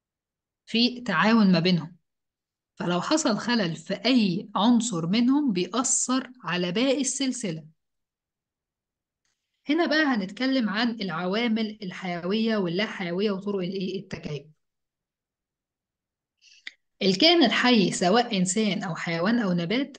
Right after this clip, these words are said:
بيعتمد على الموارد الطبيعية اللي موجودة في البيئة حواليه بنسبة كبيرة. الموارد الطبيعية، مية، هواء، شمس،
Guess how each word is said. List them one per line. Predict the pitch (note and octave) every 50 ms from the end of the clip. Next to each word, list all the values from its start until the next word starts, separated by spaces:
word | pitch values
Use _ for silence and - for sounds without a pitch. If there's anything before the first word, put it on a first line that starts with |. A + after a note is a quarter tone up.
| -
بيعتمد | - F#3+ F3+ F3+ F3 E3+ E3+ E3 - A#3 A#3+ A#3+ A3 E3+
على | E3 F3 A3+ A#3+ A#3
الموارد | G#3+ F#3 F3+ E3 E3+ G3+ A3+ G#3+ F#3+ F3 F3
الطبيعية | - F#3 - - F#3+ F3 F3+ E3+ F3 A3 A3 A#3+ A3+
اللي | G#3 F#3+ F3+
موجودة | F3 F3 E3+ E3+ F3+ G3+ G3+ G#3
في | G#3 - F3+
البيئة | E3 D#3+ F#3+ G#3+ G#3+
حواليه | F#3+ - - F3+ E3 E3 F3+ G3+ F#3+
بنسبة | F#3 F#3 F#3 F3+ F#3+ G#3 G#3+
كبيرة. | G#3 G3+ G3+ B3+ C4 B3 - - - - _ _ _ _ _ _ _ _ _ _ _ _ - -
الموارد | F3 F3 F3+ F#3 F#3+ G3+ G3+ F#3+
الطبيعية، | F#3 F#3+ - F3 E3 D#3+ D#3 F3+ G3 F#3+ E3+ D#3+
مية، | E3 F3+ G3 G3+ G3+ F3+ E3+ D#3+
هواء، | D3 D3 - E3 F#3 G3+ F#3+ E3 E3+ - - -
شمس، | - - - G3 G3 F#3 F3 - - - - _